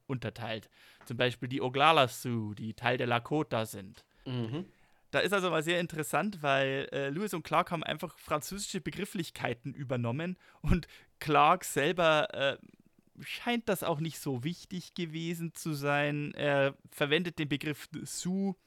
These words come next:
Speaker 1: mehrmals in seinen Notizen, in seinen Tagebüchern und schreibt ihn irgendwie ungefähr auf achtzehn oder zwanzig verschiedene Arten und Weisen, weil er selber nicht gewusst hat, wie das eigentlich geschrieben oder ausgesprochen wird.
Speaker 2: Mhm.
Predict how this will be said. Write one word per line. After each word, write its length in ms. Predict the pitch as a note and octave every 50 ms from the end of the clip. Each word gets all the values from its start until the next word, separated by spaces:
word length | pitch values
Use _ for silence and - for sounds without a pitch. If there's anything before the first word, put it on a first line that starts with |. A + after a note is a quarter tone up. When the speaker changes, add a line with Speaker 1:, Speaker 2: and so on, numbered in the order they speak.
| _ _ _ _ _ _ _ _ _ _ _ _ _ _ _ _ _ _
Speaker 1:
mehrmals 960 | - C3 C3 C3+ C3 C3 C3+ C#3+ D#3+ G3 G#3 G3 F3+ F3+ F3 F3+ F3 - -
in 240 | - - E3 E3+ E3
seinen 520 | C#3+ D#3 D3+ D3 D3 D3 C#3+ D3 D3 - -
Notizen, 600 | - C#3+ D3 C#3 - - F3 F3 - - - D3
in 80 | C#3 C#3+
seinen 180 | - C#3+ C#3
Tagebüchern 720 | - - C#3+ E3 D#3+ E3 C#3+ D3+ D#3 D#3 - - E3 D#3 - - - - -
und 160 | - D3 C#3+
schreibt 280 | - - D#3 D3+ - -
ihn 100 | D3+ -
irgendwie 280 | - D3 D3+ C#3+ C#3+ D3
ungefähr 480 | - D#3+ D3 C#3 - D3 C3+ C3+ C3+ - _ _ _ _ -
auf 180 | - C3 - -
achtzehn 380 | D3 D3+ - - - F3 D3
oder 180 | C#3 C#3 C#3 -
zwanzig 460 | - - C#3 B2+ C3 - D#3 D3+ -
verschiedene 540 | - C3+ A#2+ - - D3+ C#3 B2+ C#3 C3 B2
Arten 260 | B2+ B2 B2+ - C3
und 120 | B2+ A#2 A2+
Weisen, 280 | - A#2 B2 B2 B2+ A#2
weil 80 | A#2
er 80 | A#2+ A#2+
selber 240 | A#2 A#2+ B2 C3 B2+
nicht 160 | A#2+ A#2 -
gewusst 400 | - A#2+ A#2+ C3+ B2+ - - -
hat, 180 | B2+ A#2+ A#2+ - - - - - -
wie 140 | - - -
das 120 | B2+ B2 A#2+
eigentlich 280 | B2 C3+ B2+ B2 A#2+
geschrieben 420 | - C3+ A#2+ - - C#3 C#3+ C3 C3+
oder 160 | A#2+ A#2 A#2
ausgesprochen 800 | A#2+ B2 B2 - - B2 - - - B2 A2+ - - - A2
wird. 340 | - - C#3+ C#3+ C3+ C3+ C3+
Speaker 2:
Mhm. 160 | C#3+ D3 D#3+